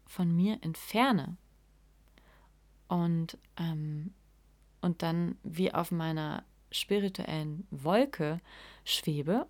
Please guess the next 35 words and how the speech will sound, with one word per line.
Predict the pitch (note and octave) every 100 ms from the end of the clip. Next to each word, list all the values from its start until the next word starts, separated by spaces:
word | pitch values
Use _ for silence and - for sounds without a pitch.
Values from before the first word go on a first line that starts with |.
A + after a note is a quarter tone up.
| D#3+
oder | D3+ -
in | D#3
meiner | D3+ D3 C#3+
Höhle | F3 B3 E3+
sitze, | - C#3 - F3 B3 - - - - -
in | E3+
der | E3+ E3 E3 -
all | E3 F3
diese | F3 E3 D3+
Gedanken | - - F3 A#3 G#3+
und | G3+ F3
so | -
weiter | F3 E3+ E3
nichts | F3 A#3+ -
mehr | G#3
mit | D#3+ D3
mir | F#3+
zu | - -
tun | B3 C4 G#3
haben. | F3 E3+ A3+ - - - - - - _
Aber | F3+ F3+
ich | F#3
bin | G#3+ A3+
halt | F#3
auch | -
nicht | F3 F3+
im | E3+
Kontakt | - F3 F3+ F3+
mit | D#3+ -
der | C3+
Welt. | C#3+ B3+ - - - - _ _ _ _ _ _ _ - _ _ -
Ja. | A3+ A#3 - _ _ _ _ _ _ _ _ - - - - - - - _ _
Also | - F#3 F3+
auch | - F#3 -
da | G3+ A3 G#3 F#3+